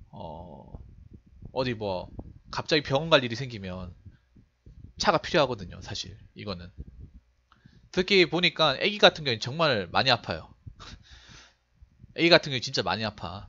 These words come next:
병원도 자주 가요. 조카들 보니까 자주 가는 것 같더라고. 그래서 그런 경우에는 차를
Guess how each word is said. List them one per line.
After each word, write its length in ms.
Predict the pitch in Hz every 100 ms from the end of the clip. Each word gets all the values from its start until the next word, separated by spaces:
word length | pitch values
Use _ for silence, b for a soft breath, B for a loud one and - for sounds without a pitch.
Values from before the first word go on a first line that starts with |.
| -
병원도 260 | - 123 123
자주 240 | 123 117
가요. 300 | 98 82 87 - - - - _ _ _ _ _ _
조카들 340 | - - 147 127
보니까 220 | 123 101
자주 220 | - 120
가는 200 | 107 98
것 60 | 90
같더라고. 420 | 85 82 82 - - _ - - _ _ _ _ - - - - - - B B B B -
그래서 640 | 131 135 123 120 85 - - - - _ _ -
그런 380 | 151 190 196
경우에는 600 | 170 143 135 123 143 101 - _ _ _ _ _ _ _ _ _ _ _ _ _ _ - _ _ _ _ _
차를 680 | - 208 190 175 165 165